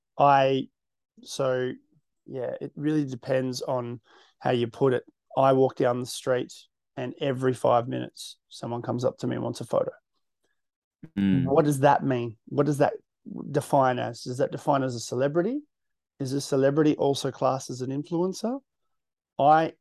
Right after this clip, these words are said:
Speaker 1: I like to think if I was an influencer, the one thing I'd be influencing is doing something you love. If
Speaker 2: Mm.
Speaker 1: someone said, "I'm an influencer," I'd ask them, "What do you think I influence?"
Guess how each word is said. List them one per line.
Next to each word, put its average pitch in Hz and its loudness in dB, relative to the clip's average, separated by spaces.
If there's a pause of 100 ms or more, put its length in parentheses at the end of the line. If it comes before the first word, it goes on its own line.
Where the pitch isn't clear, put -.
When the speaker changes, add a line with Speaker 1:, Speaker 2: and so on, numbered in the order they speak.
(260)
Speaker 1:
I 156 6
like 143 2
to 135 -8
think 127 -8
if 123 -10
I 131 -2
was 123 -6
an 123 -10
influencer, 123 -8
the 117 -4
one 123 0
thing 123 -4
I'd 117 -2
be - -6
influencing 120 -6
is 117 -4 (1120)
doing 147 8 (400)
something 139 -2
you 117 -2
love. - -2 (1200)
If 127 -2
Speaker 2:
Mm. - 0
Speaker 1:
someone 156 6
said, 139 4
"I'm 127 4
an 120 -4
influencer," 135 -2 (760)
I'd 127 0
ask 127 2
them, 120 -2
"What 135 -6
do 139 -4
you 135 -8
think 120 -8
I 113 -6
influence?" - -10